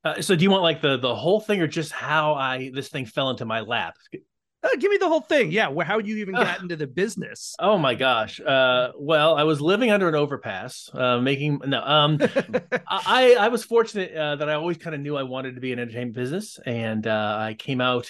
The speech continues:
Speaker 1: I went to Syracuse University and I graduated in ninety and came out here and did what everyone does. I was fortunate to get into the mailroom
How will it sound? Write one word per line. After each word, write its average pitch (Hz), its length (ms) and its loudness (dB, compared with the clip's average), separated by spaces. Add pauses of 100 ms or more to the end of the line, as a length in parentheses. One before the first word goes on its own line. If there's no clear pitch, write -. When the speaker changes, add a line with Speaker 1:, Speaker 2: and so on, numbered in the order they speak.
Speaker 1:
I 123 140 -10
went 135 140 -4
to 127 40 -8
Syracuse 143 360 -2
University 139 500 -4 (380)
and 120 240 -2
I 120 60 2
graduated 135 520 0
in 131 100 -4
ninety 135 360 -2
and 131 100 -8
came 147 220 -6
out 139 180 -2
here 147 220 0
and 131 180 -4 (400)
did 160 140 -2
what 160 120 4
everyone 147 440 2
does. 135 320 0
I 123 340 -2
was 123 160 -10
fortunate 147 300 -6
to 135 60 -16
get 143 120 -4
into 143 140 -6
the 139 60 -4
mailroom 143 520 -2